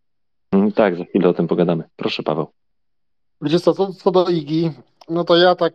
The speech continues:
Speaker 2: kieruję to wszystko, co, co, co dobrego do niej i nie chcę się wypowiadać na temat tej gry. E,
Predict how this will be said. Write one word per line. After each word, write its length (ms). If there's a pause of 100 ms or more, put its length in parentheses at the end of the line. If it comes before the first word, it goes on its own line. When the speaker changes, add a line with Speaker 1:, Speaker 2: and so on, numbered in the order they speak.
Speaker 2:
kieruję 680
to 120
wszystko, 380
co, 520
co, 200
co 160
dobrego 420
do 140
niej 280
i 360
nie 160
chcę 140
się 120
wypowiadać 440
na 80
temat 220
tej 140
gry. 360 (100)
E, 640